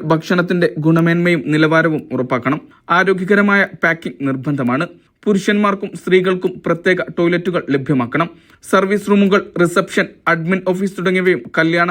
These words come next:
ഹാളുകളിൽ നിർബന്ധമാണ്. അതിഥികൾക്കായുള്ള ലോഞ്ച്, കുട്ടികൾക്കുള്ള കളിസ്ഥലം, അണ്ടർഗ്രൗണ്ട് പാർക്കിംഗ് തുടങ്ങിയ സൗകര്യങ്ങൾ നിർബന്ധമല്ലെങ്കിലും ഇത്തരം സൗകര്യങ്ങൾ കൂടി ലഭ്യമാക്കിയിരിക്കണം.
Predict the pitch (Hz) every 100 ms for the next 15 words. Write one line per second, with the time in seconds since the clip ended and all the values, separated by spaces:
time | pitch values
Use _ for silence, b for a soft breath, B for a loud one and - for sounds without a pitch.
0 | 175 180 165 165 - 139 135 139 131 120
1 | 143 170 B B B - 185 185 196 202
2 | 202 202 202 208 196 185 185 - - 170
3 | 185 185 185 196 185 - - 175 175 -
4 | 185 - _ 156 170 180 175 185 175 -
5 | - 165 165 165 180 180 175 185 - 180
6 | 175 175 180 - 165 165 160 180 185 175
7 | 175 180 - 160 180 175 175 180 175 180
8 | 175 175 170 151 135 139 160 139 127 120
9 | 135 160